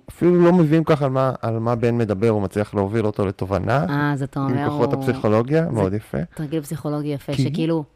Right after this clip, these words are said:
Speaker 2: אני מרגישה שגם אני עושה את זה לפעמים, <laughs> כשאני מתנתקת.
Speaker 1: כן. <laughs> זה שיחה, כי, כי,
Speaker 2: בשיחה.
Speaker 1: כי
Speaker 2: פשוט, אה, אמ.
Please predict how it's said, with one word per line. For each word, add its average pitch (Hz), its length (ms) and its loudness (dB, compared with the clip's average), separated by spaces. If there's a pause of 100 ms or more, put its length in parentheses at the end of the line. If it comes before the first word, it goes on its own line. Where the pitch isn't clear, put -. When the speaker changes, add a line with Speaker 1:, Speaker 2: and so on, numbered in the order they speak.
(680)
Speaker 2:
אני 175 100 -2
מרגישה 175 300 -4
שגם 156 280 -6
אני 151 160 -2
עושה 151 240 -6
את 135 60 -8
זה 139 140 -6
לפעמים, 135 380 -8 (180)
<laughs> - 180 -20
כשאני 170 280 -2
מתנתקת. 156 520 -6
Speaker 1:
כן. 175 240 2 (920)
<laughs> 123 180 -4
זה 143 100 4
שיחה, 170 280 -4 (140)
כי, 131 200 -4
כי, 202 100 -4
Speaker 2:
בשיחה. 151 440 4
Speaker 1:
כי 202 100 2 (220)
Speaker 2:
פשוט, 190 160 -10 (120)
אה, 208 320 -8 (180)
אמ. 160 180 -10